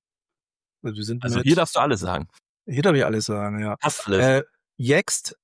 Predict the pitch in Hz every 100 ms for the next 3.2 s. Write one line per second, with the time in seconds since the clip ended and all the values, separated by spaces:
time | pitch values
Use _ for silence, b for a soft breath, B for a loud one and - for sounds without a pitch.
0 | _ 127 123 120 127 127 127 131 135 127
1 | 123 131 - 131 151 160 135 135 135 127
2 | 127 131 123 120 110 113 117 110 113 113
3 | 147